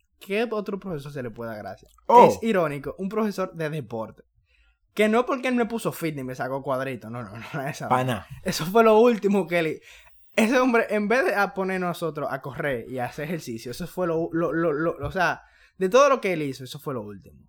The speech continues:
Speaker 2: Sí, verdaderamente hay que agradecerle pile vaina, pues.
Speaker 1: Ese hombre más que un profesor se puede decir que fue un orientador.
Speaker 2: S-,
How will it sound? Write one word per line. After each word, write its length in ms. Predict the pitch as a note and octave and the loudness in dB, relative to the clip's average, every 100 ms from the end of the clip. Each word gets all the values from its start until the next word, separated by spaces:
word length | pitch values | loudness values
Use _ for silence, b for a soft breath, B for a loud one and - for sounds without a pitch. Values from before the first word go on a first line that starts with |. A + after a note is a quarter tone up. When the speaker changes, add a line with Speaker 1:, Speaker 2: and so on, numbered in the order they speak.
| _ _ _ _ | _ _ _ _
Speaker 2:
Sí, 280 | - - A3+ | -14 -8 -6
verdaderamente 480 | D#3 B2+ B2 C#3 C#3+ | -2 -2 -2 -2 -4
hay 40 | B2+ | -4
que 60 | |
agradecerle 320 | C3 C3 B2+ A2+ | -2 -2 -2 -4
pile 180 | A#2+ | -4
vaina, 320 | A#2 C#3 A#2+ G#2+ | -4 -6 -8 -4
pues. 140 | F#3 | -4
Speaker 1:
Ese 160 | E3+ A3+ | 0 -2
hombre 200 | A3 G#3+ | -2 -4
más 200 | G3 F#3+ | -6 -6
que 360 | F#3 F3 D3 - | -4 -4 -4 -10
un 140 | - E3+ | -14 -10
profesor 440 | D#3+ E3 D3+ C#3+ | -10 -8 -8 -8
se 140 | - C#3 | -10 -10
puede 260 | C3+ C3+ | -6 -4
decir 240 | C3 B2+ B2 | -4 -4 -10
que 80 | A2+ | -10
fue 140 | B2+ | -12
un 80 | A#2 | -12
orientador. 560 | A2+ G#2+ A2 G#2+ A2 _ _ _ _ | -12 -12 -12 -14 -16 _ _ _ _
Speaker 2:
S-, 340 | - - - | -12 -12 -12